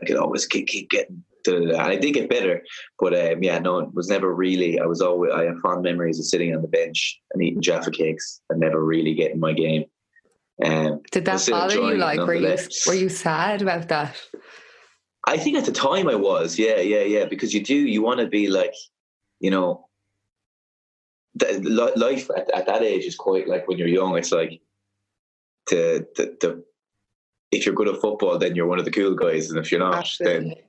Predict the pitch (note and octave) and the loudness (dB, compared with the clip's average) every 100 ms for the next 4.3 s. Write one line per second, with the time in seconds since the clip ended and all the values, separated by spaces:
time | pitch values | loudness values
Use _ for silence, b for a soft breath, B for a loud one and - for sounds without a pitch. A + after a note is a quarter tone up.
0 | _ - F#2 F#2 - F2+ F#2+ G2 - F2+ | _ 0 2 2 0 0 2 0 0 2
1 | F2+ E2+ F2+ - F#3 F3+ F3 E3 - F#3 | 2 2 0 0 -2 0 0 -2 0 0
2 | F#3 C4+ - - - - F#3+ G#3 - A3 | 2 0 -4 -8 -2 0 2 2 2 0
3 | G#3 G#2+ G2+ G2+ G2+ F#2 G2 F#2+ G2+ F#2+ | 0 0 0 -2 -2 -2 0 0 2 2
4 | F#2+ F#2 | 2 0